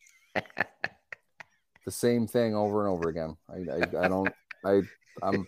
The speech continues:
out of words. I don't even know how else to describe the, the direction of this team.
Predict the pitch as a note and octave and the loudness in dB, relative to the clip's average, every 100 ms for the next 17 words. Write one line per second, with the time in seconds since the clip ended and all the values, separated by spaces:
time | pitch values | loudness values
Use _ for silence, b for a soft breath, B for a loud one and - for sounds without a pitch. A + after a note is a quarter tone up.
0 | - G#2+ B2 F#2+ F#2+ C#3+ A2+ D2+ - G2 | 4 8 10 10 8 8 6 2 -2 0
1 | G#2 A#2+ A#2 G#2+ A2 G#2+ G2 A2 G#2+ G#2+ | 2 2 0 0 0 0 2 4 6 4
2 | - G2 F2 - G#2 G#2 F2+ F2+ _ _ | 0 -8 -8 -2 2 4 2 -4 _ _
3 | _ _ F#2+ E2+ - F2+ F#2+ G2 - G2 | _ _ -4 -4 -4 0 2 2 0 -4
4 | F2+ - A2+ G2 | -4 -4 -4 -4